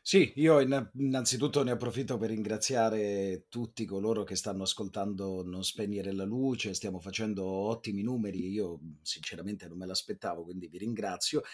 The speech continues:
Ringrazio tutti gli amici del gruppo Telegram su cui stiamo,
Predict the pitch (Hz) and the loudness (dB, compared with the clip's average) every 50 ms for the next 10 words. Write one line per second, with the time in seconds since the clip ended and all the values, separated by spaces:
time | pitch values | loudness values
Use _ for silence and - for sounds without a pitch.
0 | - - - - - - 120 127 139 151 170 190 - - 156 143 165 180 185 - | -14 -16 -16 -14 -8 -4 -2 2 4 6 8 8 8 8 6 4 4 4 0 0
1 | - 123 123 131 131 147 165 151 - - 123 107 107 104 104 107 131 131 - - | 0 2 2 4 4 4 4 4 4 2 0 0 0 0 -2 -2 -4 -2 0 0
2 | 139 - 143 127 113 110 107 113 113 98 123 135 135 139 135 131 123 - - 123 | 0 2 2 2 2 2 2 0 0 0 0 0 0 2 2 2 2 2 0 0
3 | - 214 220 156 120 - 160 180 190 180 147 127 120 113 | 0 2 2 2 2 4 4 4 4 4 4 0 -2 -2